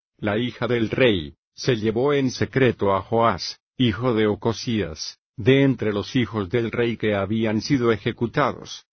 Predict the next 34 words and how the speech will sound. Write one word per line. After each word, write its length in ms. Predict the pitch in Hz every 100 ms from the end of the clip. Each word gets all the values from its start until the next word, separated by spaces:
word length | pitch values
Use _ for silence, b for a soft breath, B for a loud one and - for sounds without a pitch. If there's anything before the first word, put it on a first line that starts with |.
| _
y 100 | 113
lo 160 | 107 104
puso 380 | 185 - 123
a 120 | 113 127
él 140 | 135
y 40 |
a 100 | 113
la 80 | 101
mujer 400 | 104 98 139 131
que 120 | -
lo 160 | 107 104
cuidaba 600 | - 113 110 123 107 110
en 160 | 107 107
un 180 | 110
dormitorio. 760 | 107 107 104 101 156 117 90 78 - _ _ _
Así 380 | 117 - 180 170
que 180 | - 117
Josaba, 640 | 135 120 143 110 92 - _ _
la 200 | - 104 113
hija 280 | 123 -
del 220 | 117 117 104
rey 220 | 120 127
Joram, 580 | - 104 113 95 85 85 _ _
la 200 | 113 123
esposa 560 | 127 - 127 120 131 110
de 100 | 101
Joiada, 640 | 120 117 113 90 73 - _ -
el 160 | 123
sacerdote 800 | 101 123 104 120 104 139 135 135
y 80 | 123
la 120 | 107
hermana 400 | 98 101 113 117
de 140 | 113 107
Ocosías, 920 | 101 117 107 123 110 82 - -